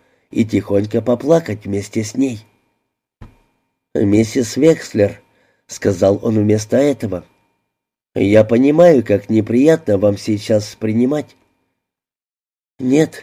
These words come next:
я как раз с удовольствием буду иметь этот разговор", — сказала она. Потом она покивала головой и продолжила.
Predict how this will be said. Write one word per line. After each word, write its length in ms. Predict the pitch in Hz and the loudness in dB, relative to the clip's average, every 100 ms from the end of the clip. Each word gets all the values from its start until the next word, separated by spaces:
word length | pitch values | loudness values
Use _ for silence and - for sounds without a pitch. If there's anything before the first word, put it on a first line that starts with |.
| - | -6
я 180 | 123 117 | 2 2
как 240 | 110 120 | 2 -2
раз 180 | 123 127 | 0 0
с 80 | - | 0
удовольствием 800 | 127 143 151 175 - - 104 104 | 2 2 4 0 -2 -2 0 0
буду 300 | 110 117 117 | 0 0 0
иметь 380 | 143 143 170 165 | 0 0 0 -2
этот 280 | 101 101 104 | -6 -4 -2
разговор", — 640 | 107 104 120 135 139 107 _ _ _ - | -2 -2 -2 0 -2 -4 _ _ _ -20
сказала 580 | - - 98 98 101 101 | -4 -2 0 0 -2 -2
она. 340 | 120 117 104 - _ _ _ _ _ _ _ _ - | -2 -2 -4 -10 _ _ _ _ _ _ _ _ -4
Потом 420 | 101 104 113 120 | -2 0 2 0
она 420 | 135 135 156 165 117 _ _ - | 0 2 4 2 -2 _ _ -4
покивала 560 | 107 107 98 104 104 | -2 0 0 2 2
головой 480 | 104 104 104 101 101 | 0 0 0 -2 -4
и 80 | 107 | -6
продолжила. 760 | 120 120 120 151 127 104 92 | -4 -2 -2 -4 -6 -10 -12